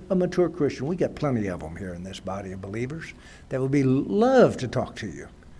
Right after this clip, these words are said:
about how to know Jesus Christ as your Lord and, and Savior. So if our praise team could come now, we'll have a word of prayer and we'll stand as we sing this hymn of commitment.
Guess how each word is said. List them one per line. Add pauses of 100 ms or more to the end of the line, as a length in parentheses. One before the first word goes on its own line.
(280)
about
how
to
know
Jesus
Christ
as
your
Lord
and,
and
Savior. (580)
So
if
our
praise
team
could
come
now,
we'll (380)
have
a
word
of
prayer
and
we'll (720)
stand (1120)
as
we
sing
this
hymn
of
commitment.